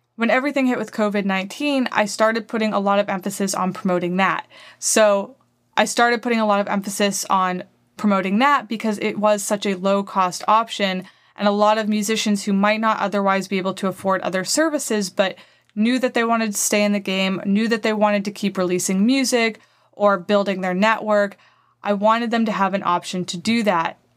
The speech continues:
And so one of the things that we've been doing is when we have new artists come to us and they say something like,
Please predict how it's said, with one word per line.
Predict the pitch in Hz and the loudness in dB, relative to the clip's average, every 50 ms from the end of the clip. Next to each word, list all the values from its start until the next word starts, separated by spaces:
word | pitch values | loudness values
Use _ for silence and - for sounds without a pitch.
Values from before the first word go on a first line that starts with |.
| _ - - | _ -2 -2
And | 226 202 | 0 0
so | 226 220 | 2 0
one | 208 196 220 226 226 | 2 2 0 0 0
of | 226 | -2
the | 220 226 | -4 -4
things | 220 226 214 208 202 202 196 202 - | -2 0 0 2 2 0 0 -2 -6
that | 170 175 202 190 185 185 180 - _ - | -4 0 2 2 2 2 0 -2 _ -4
we've | - 208 202 202 | -2 -2 -2 0
been | 208 202 196 | 0 0 0
doing | 180 240 269 285 302 277 254 233 | 2 0 0 2 2 2 0 0
is | - 208 196 208 | -2 -2 0 0
when | 202 196 | 2 2
we | 202 202 | 2 0
have | 190 - - 220 233 247 240 233 | 0 0 2 2 2 2 2 2
new | 233 226 214 | -2 0 0
artists | 202 202 190 190 185 - - | 0 0 0 0 -4 -4 -2
come | - 247 262 285 | 0 0 0 0
to | 254 247 226 208 | 0 2 2 2
us | 196 196 - | 2 0 -2
and | - 196 196 | -2 0 0
they | 196 190 | 0 0
say | 196 - 220 220 240 | 0 0 2 2 2
something | 226 - 220 208 202 202 196 196 | 2 0 0 -2 0 0 0 0
like, | 190 185 185 185 180 | 2 2 0 0 -2